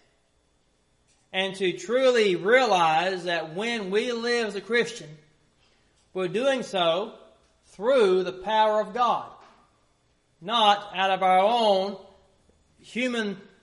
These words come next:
mentalities. We're living a life of faith because that's what God has us to do. We want to go to heaven because that's where God is, not because that's where you just want to go. I want to go because that's where God is.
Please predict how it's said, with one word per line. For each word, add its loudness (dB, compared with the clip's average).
mentalities. -6
We're -2
living 0
a -2
life -2
of -18
faith -8
because -4
that's -10
what -18
God 0
has 0
us -8
to -8
do. -6
We 0
want 0
to -2
go 0
to -2
heaven 0
because -8
that's -16
where 0
God 2
is, -10
not -12
because -8
that's -12
where -6
you -6
just -8
want -8
to -8
go. -4
I -8
want -6
to -6
go -4
because -4
that's -6
where -6
God 2
is. -20